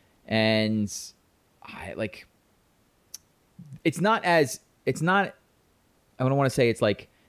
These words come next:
baby's first turn-based strategy game, which is what you would kind of expect by looking at it.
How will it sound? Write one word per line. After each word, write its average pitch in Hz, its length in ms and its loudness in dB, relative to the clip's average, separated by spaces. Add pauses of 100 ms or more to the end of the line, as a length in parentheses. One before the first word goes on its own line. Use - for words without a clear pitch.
(120)
baby's 123 380 6
first 113 360 2
turn-based 101 360 2
strategy 98 380 0
game, 85 260 -6
which 110 160 -2
is 120 80 0
what 156 140 4
you 156 100 4
would 131 80 2
kind 131 200 0
of 107 60 0
expect 117 360 -2
by 98 80 2
looking 107 340 -2
at 151 120 0
it. 185 200 -6